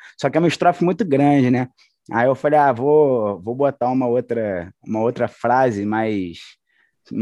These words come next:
mais curtinha e deixa o som. Então, a frase, acho que eu pensei em duas que elas meio que se relacionam.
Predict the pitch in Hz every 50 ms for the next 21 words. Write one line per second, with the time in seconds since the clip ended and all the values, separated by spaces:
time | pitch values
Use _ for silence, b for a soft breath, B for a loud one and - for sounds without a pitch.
0 | 107 - _ - 127 135 135 - - 135 123 - - - - 147 151 165 185 180
1 | 180 175 135 156 156 139 139 151 143 - - - - - 131 123 123 123 120 -
2 | _ _ _ _ _ _ _ - - 120 120 120 104 - - 107 110 123 135 139
3 | 139 131 123 117 104 92 82 80 _ _ _ _ b b b _ _ - - -
4 | 139 139 135 - 156 180 196 202 202 - - - 208 185 - - 160 170 147 190
5 | 185 180 - - 196 208 202 151 135 160 190 214 214 185 - - - 165 165 165
6 | 165 165 170 175 - - 180 170 175 185 202 - - - 160 156 156 147 120